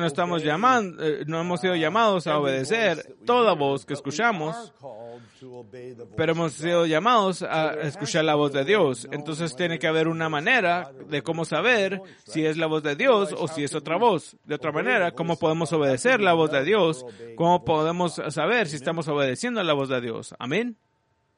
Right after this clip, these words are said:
Speaker 2: And there's a power that's
Speaker 1: Y hay un
Speaker 2: available
Speaker 1: poder
Speaker 2: to
Speaker 1: que
Speaker 2: us
Speaker 1: está
Speaker 2: this
Speaker 1: disponible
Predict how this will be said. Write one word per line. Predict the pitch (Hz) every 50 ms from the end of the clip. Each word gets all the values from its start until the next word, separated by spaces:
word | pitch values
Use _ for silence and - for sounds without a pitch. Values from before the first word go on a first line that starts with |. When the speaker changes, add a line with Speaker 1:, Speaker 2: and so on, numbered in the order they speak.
| _ _
Speaker 2:
And | - 165 175
there's | 170 165 165 147 165
a | 151
power | - - 139 156 185 202 214 220 202 170 156 151 156
that's | 151 143 120 - 143 123
Speaker 1:
Y | 131 151
hay | 160 165
un | 165 160
Speaker 2:
available | 156
Speaker 1:
poder | 151 160 175 214 254 262 240 202
Speaker 2:
to | 143
Speaker 1:
que | 127 156
Speaker 2:
us | 139
Speaker 1:
está | - 160
Speaker 2:
this | 165 165
Speaker 1:
disponible | 151 - - 143 156 233 262